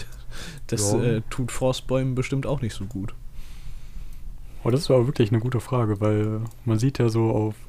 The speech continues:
Speaker 2: auf Wiesen und in, in Parks und so, dass die Bäume geschützt werden, die
Speaker 1: Mhm.
Speaker 2: jungen Bäume, dass sie nicht ab-, angefressen werden. Aber im Wald sieht man das gar nicht.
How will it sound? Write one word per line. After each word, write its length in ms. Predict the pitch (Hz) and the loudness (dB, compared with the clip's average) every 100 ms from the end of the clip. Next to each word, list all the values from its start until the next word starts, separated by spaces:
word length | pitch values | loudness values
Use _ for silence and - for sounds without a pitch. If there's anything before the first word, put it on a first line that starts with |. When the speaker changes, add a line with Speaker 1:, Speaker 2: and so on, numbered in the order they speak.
| - | -4
Speaker 2:
auf 220 | 120 - | -4 0
Wiesen 400 | 131 131 131 123 | 0 4 4 2
und 520 | 117 107 107 107 107 | 2 2 2 0 -2
in, 160 | 110 113 | -2 0
in 160 | 127 110 | 0 0
Parks 320 | 117 123 - | 0 0 0
und 140 | 120 | 0
so, 160 | 120 120 | 2 2
dass 240 | 113 - | 0 0
die 220 | 113 110 | 2 2
Bäume 420 | 107 113 113 113 107 | 4 2 4 2 0
geschützt 440 | 110 131 127 - | 0 -2 -2 -2
werden, 380 | 135 143 160 156 - - | 0 0 0 -4 -8 -6
die 60 | 131 | 0
Speaker 1:
Mhm. 80 | |
Speaker 2:
jungen 260 | 135 139 135 | 2 2 2
Bäume, 320 | 131 135 151 151 - - - - - | 0 -2 -4 -6 -14 -18 -16 -12 -6
dass 140 | 113 | -2
sie 60 | 113 | 2
nicht 180 | 113 127 | 2 0
ab-, 140 | - | 0
angefressen 540 | 127 131 - 127 127 127 | 2 2 0 -4 -2 -2
werden. 280 | 127 143 - - - - - - - - | -2 -4 -4 -8 -8 -8 -10 -10 -10 -4
Aber 120 | 113 | 0
im 140 | 104 101 | 2 2
Wald 140 | 113 | 2
sieht 160 | 143 - | 2 2
man 100 | 113 | 0
das 120 | 110 | 0
gar 200 | 131 120 | -2 -2
nicht. 240 | 107 113 | -4 -8